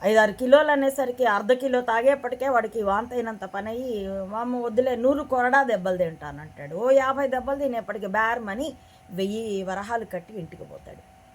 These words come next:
కూటమి వైపు నిలబడిన డ్రామోజీగడే అనుభవించాడు ఆ శిక్షను.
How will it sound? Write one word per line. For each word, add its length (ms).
కూటమి 520
వైపు 340
నిలబడిన 640
డ్రామోజీగడే 800
అనుభవించాడు 680
ఆ 60
శిక్షను. 440